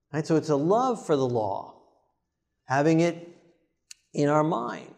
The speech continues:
in our forehead, right? What's the part of our forehead, forehead, the frontal part of our forehead? What do we call that?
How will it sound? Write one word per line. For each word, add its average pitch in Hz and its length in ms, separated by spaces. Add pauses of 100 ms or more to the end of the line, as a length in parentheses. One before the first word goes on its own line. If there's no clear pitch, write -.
(160)
in 147 80
our 139 100
forehead, 120 460
right? 147 140
What's 196 180
the 202 80
part 196 240
of 180 80
our 180 100
forehead, 135 540
forehead, 113 440 (240)
the - 60
frontal 165 240
part 151 220
of 135 60
our 139 100
forehead? 117 320
What 135 80
do 139 60
we 139 80
call 113 240
that? - 200